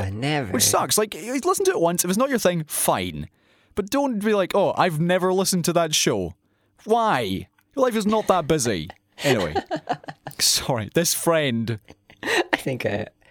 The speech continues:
Speaker 2: dug up something there. I'm sorry.
Speaker 1: <laughs> You touched a nerve. Um, <laughs> this friend in the States who I've not seen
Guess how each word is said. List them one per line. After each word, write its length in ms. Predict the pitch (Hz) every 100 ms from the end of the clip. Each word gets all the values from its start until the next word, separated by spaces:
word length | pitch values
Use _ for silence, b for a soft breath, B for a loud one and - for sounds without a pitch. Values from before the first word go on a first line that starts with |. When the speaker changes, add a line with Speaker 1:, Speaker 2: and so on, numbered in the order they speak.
| b -
Speaker 2:
dug 200 | 110 95
up 180 | 104 -
something 540 | 110 98 107 104 113 _ _
there. 260 | 107 104 117
I'm 100 | 120
sorry. 460 | 113 113 104 107 107
Speaker 1:
<laughs> 360 | - - - -
You 80 |
touched 320 | 139 - 165 -
a 40 |
nerve. 420 | 143 139 120 92 - _ B B B B B
Um, 260 | 131 135 - 143
<laughs> 120 | -
this 140 | 175
friend 340 | - 185 185 175
in 80 | 160
the 80 |
States 420 | 147 175 170 139 -
who 80 |
I've 140 | 135 135
not 160 | 170
seen 440 | - - 185 139